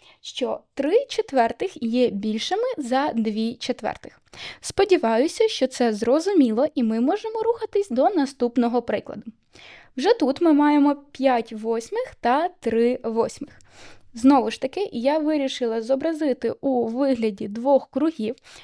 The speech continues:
проте тепер вони поділені не на чотири шматочки, а на вісім, адже в знаменнику ми маємо саме вісім. Отже, нам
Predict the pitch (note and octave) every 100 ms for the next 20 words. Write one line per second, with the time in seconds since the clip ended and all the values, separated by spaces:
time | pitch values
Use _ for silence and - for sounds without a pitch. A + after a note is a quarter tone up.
0 | - - B3 A#3+ A3+ A3 G#4+ C#5 G4 D#4+
1 | C4+ A3+ A#3+ A3+ G#3+ G3+ - A3+ B3+ A#3+
2 | G#3+ - G3+ - D#4+ D5+ - G4+ G4 B3+
3 | A3 - G#3 - A#3 D4+ F#4 F4+ F4 D#4+
4 | D4 - A3 - - - - - A#3 A3+
5 | A#3 A3 A3 A3 B3+ G#4+ B4+ A#4+ F4 B3
6 | A#3 A3 B3+ F4+ F#4 F4 - A3+ A#3+ B3
7 | B3 - G#3 G#3+ - - _ _ - F#3+
8 | A3 A3+ A3 B3+